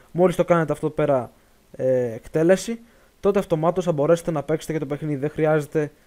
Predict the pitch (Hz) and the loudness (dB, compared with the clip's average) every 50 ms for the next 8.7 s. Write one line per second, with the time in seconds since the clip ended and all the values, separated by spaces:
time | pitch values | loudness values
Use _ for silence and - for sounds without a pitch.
0 | _ _ _ _ _ _ 151 147 - 151 139 147 143 143 139 143 _ _ _ _ | _ _ _ _ _ _ -10 -6 -6 -6 -2 0 -2 -2 -2 -8 _ _ _ _
1 | _ _ - 131 131 127 123 - 135 135 143 147 - - 143 123 135 127 131 127 | _ _ -2 -2 -2 -2 -2 -2 -2 -2 -2 -2 -4 -8 -6 -4 -4 -4 -4 -2
2 | - 139 135 135 139 - - 139 135 135 135 135 135 - - 135 127 127 123 123 | -2 -2 -2 -2 -6 -6 -6 -4 -4 -4 -4 -6 -8 -6 -4 -2 -2 0 -2 -2
3 | 123 123 131 131 127 - 127 - 143 143 131 117 107 101 - _ _ _ _ _ | -2 -2 -4 -4 -4 -6 -8 -6 -6 -6 -6 -6 -8 -12 -14 _ _ _ _ _
4 | _ - - _ _ - - - 151 151 147 - 156 156 143 139 131 135 127 135 | _ -20 -20 _ _ -20 -14 -8 -8 -8 -2 0 2 2 2 2 0 0 -2 -2
5 | 135 127 131 131 127 120 120 123 123 - - - - - 190 185 165 165 139 139 | -2 -2 -2 -2 -2 -4 -4 -6 -6 -8 -10 -10 -4 -4 -4 -2 -2 -6 -8 -8
6 | - - 156 160 151 - - 139 143 147 143 - 143 135 120 120 131 139 - - | -8 -6 -4 -4 -4 -2 0 0 0 0 -2 -2 -4 -4 -2 -2 -2 -4 -2 -4
7 | 160 160 160 165 165 - _ - _ _ _ _ _ - 160 160 160 151 139 143 | -4 -4 -4 -6 -8 -12 _ -20 _ _ _ _ _ -4 -4 -2 -2 -2 -2 -2
8 | 131 127 123 127 131 131 131 135 131 135 131 131 127 | -2 -2 -2 -2 -2 -2 -2 -4 -2 -2 -2 -2 -4